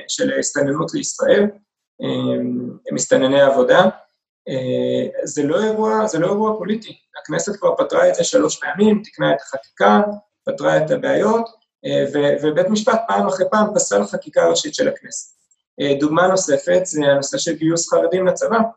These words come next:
אה, כנסת ישראל שלוש פעמים הסדירה את הנושא, אה, כל פעם עם, עם, אה, פתרונות אחרים, פעמיים, אה, למיטב זיכרוני, פעמיים בחוק, בחוק ראשי, אה, וב-, ובכל פעם בית המשפט העליון פסל את ההסדר הדמוקרטי שאליו הגיעה הכנסת,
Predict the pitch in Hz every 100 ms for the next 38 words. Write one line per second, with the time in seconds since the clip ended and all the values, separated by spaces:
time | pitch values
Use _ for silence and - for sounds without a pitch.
0 | _ _ _ - 147 160 185 196 226 208
1 | - 156 160 208 220 - _ _ _ -
2 | 180 240 240 - 208 214 185 - 190 190
3 | 180 151 - 170 196 - _ _ _ -
4 | 147 147 180 180 202 190 170 156 151 151
5 | 147 143 151 - 147 170 - 139 156 208
6 | 208 139 143 151 160 156 139 139 139 -
7 | _ _ _ _ - 170 - 247 160 -
8 | 147 - - - - _ - 170 - 139
9 | 139 151 220 - _ _ _ _ 151 147
10 | 147 147 151 160 156 151 156 151 165 220
11 | 240 269 247 185 190 196 - 180 185 165
12 | 180 185 165 - 202 190 - - 170 170
13 | - 143 - 139 - 147 - 127 143 135
14 | 135 143 131 131 - - 240